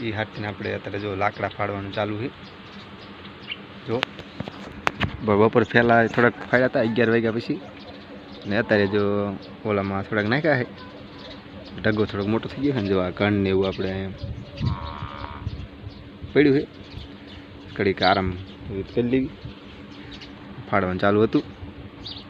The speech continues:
જેમ તડકો આવી જાય એમ સાંઈ એમને ફાડી છે એટલે ગરમી તો અતિશય પડે છે. જો, જો આપણે આ બધા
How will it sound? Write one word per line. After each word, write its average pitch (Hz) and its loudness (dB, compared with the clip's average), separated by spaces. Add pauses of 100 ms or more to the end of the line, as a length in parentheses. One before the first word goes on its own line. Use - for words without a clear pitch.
(520)
જેમ 107 4
તડકો 110 6
આવી 127 8
જાય 104 8
એમ 98 2
સાંઈ 101 2
એમને 98 0
ફાડી 123 4
છે 135 0
એટલે 98 -4
ગરમી 104 4
તો 104 -2 (840)
અતિશય - 0
પડે 117 6
છે. - -6 (680)
જો, 117 4 (1300)
જો 107 4
આપણે 92 2
આ 95 0
બધા 95 0